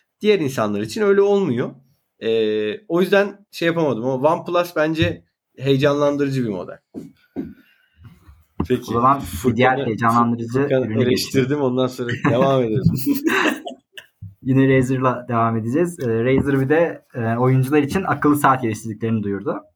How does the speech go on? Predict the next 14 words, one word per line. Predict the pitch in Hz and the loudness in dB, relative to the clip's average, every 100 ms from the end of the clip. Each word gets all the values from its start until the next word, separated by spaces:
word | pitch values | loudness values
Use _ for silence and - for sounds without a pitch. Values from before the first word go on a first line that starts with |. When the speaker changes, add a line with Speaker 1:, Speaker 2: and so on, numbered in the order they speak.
| _ _ | _ _
Speaker 2:
Ee, | 101 95 92 95 _ _ _ _ _ - | -20 -20 -20 -20 _ _ _ _ _ -12
ya | 117 | -6
bu | 123 143 180 | -2 0 -2
ilk | 175 | 0
başta | 165 165 196 | 2 2 0
çok | 175 180 - | 0 0 2
heyecanlandırıcı | 131 131 127 127 123 123 120 | 2 2 2 2 2 0 0
geliyor | 104 92 | -2 -4
tabii | - 95 95 | -10 -12 -12
ki. | - | -12
İşte | 95 - 98 90 | -14 -8 -8 -6
oyuncular | 101 101 107 | -2 0 0
için | 104 110 | 0 0
geliştirmişler. | 107 101 - 104 - 107 | 0 -2 -4 -6 0 0